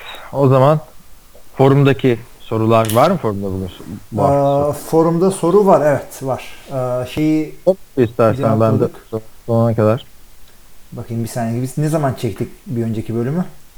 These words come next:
Speaker 1: Bir önceki bölümü dokuz Kasım'da çektik.
Speaker 2: Hı hı. Cihan'ın sorusunu cevapladık. Türkiye yolu cevapladık. Ondan sonra Hakan, hı, Hakan Yılmaz Kurt'un sorusu var. Buffalo taraftarı olan Hakan. Şunu söylüyor.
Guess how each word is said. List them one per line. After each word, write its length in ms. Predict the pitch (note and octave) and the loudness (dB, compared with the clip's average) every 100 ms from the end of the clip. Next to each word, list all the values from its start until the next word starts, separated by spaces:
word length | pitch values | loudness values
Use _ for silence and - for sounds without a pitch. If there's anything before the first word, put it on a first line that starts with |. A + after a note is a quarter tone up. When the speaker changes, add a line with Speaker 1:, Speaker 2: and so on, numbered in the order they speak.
| - - - - - - - - - - - - - - - - - - - - - | -16 -16 -20 -18 -18 -18 -20 -20 -20 -20 -20 -20 -18 -18 -18 -20 -20 -20 -20 -16 4
Speaker 1:
Bir 100 | C#3+ | 6
önceki 380 | C#3+ B2+ A#2+ C3 | 6 4 4 4
bölümü 680 | C3 C3 E3+ G3 G3+ D#3+ | 4 4 4 4 2 2
dokuz 260 | C#3 - - | 0 0 -2
Kasım'da 380 | A#2 G#2 G#2 F#2+ | -4 -2 -6 -6
çektik. 360 | G#2 F#2 - - - | -6 -8 -12 -20 -14
Speaker 2:
Hı 60 | B2+ | -10
hı. 320 | A2+ A2+ C#3 | -8 -8 -6
Cihan'ın 320 | B2 C#3 C#3+ C#3 | -4 -4 -4 -6
sorusunu 440 | D3 C3 - B2+ | -4 -4 -4 -4
cevapladık. 460 | C3 C3+ B2 B2+ - | -2 -2 -6 -10 -6
Türkiye 380 | D3 C#3 C3+ | -6 -4 -4
yolu 100 | A#2+ | -4
cevapladık. 520 | A2 B2+ B2+ C3+ F#3 F#3+ | -4 -4 -4 -4 -4 -4
Ondan 300 | D3+ D3 C3+ | -4 -4 -4
sonra 340 | C3 D#3 C3 D3+ | -6 -4 -6 -4
Hakan, 380 | C#3 - D3 B2+ - - - - - | -6 -4 -4 -6 -10 -20 -20 -14 -10
hı, 60 | C3 - | -10 -6
Hakan 300 | D#3 D#3 E3 | -4 -2 -2
Yılmaz 360 | D#3+ D#3 D#3+ - | 0 2 2 0
Kurt'un 240 | D#3 D#3 | -2 -2
sorusu 340 | C3+ B2+ A#2 B2+ | -2 -2 -2 2
var. 220 | F3+ - - - - - - - - | 2 0 -12 -20 -18 -18 -10 -6 2
Buffalo 360 | C#3 C3 C#3 | 4 4 2
taraftarı 400 | C3+ C3 C3 C3+ | 2 -2 -2 0
olan 240 | B2+ C3 B2 | 2 2 0
Hakan. 380 | A#2 B2+ A3+ A3 - - | -2 0 0 -2 -12 -10
Şunu 220 | - A#3+ | 0 2
söylüyor. 360 | F#3+ C3+ A2 | 4 2 2